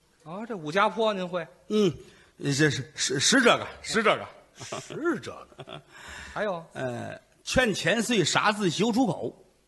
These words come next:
Speaker 1: 甘露寺。
Speaker 2: 嗯哼。
Speaker 1: 啊。
Speaker 2: 呃，是，是这个，是这个，是这个。
Speaker 1: 这口儿不怎么样。
Speaker 2: 妇女打鱼在河下。
Speaker 1: 打鱼杀家。
Speaker 2: 嗯，是，是这个，是这个。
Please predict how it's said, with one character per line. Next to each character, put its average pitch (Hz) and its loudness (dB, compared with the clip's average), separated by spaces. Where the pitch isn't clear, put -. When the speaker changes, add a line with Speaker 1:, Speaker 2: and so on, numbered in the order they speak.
Speaker 1:
甘 185 0
露 175 -6
寺。 185 -12
Speaker 2:
嗯 285 6
哼。 285 4
Speaker 1:
啊。 170 -8
Speaker 2:
呃， 196 4
是， 196 6
是 262 4
这 233 10
个， 131 0
是 196 0
这 180 8
个， 117 0
是 147 -2
这 131 4
个。 95 -6
Speaker 1:
这 - -18
口 - -14
儿 113 -8
不 151 -6
怎 113 -6
么 107 -10
样。 113 -10
Speaker 2:
妇 330 2
女 302 8
打 277 6
鱼 269 6
在 302 8
河 226 0
下。 294 6
Speaker 1:
打 139 0
鱼 196 0
杀 208 4
家。 196 2
Speaker 2:
嗯， 330 6
是， 240 6
是 262 6
这 196 8
个， 135 2
是 196 6
这 156 8
个。 107 -2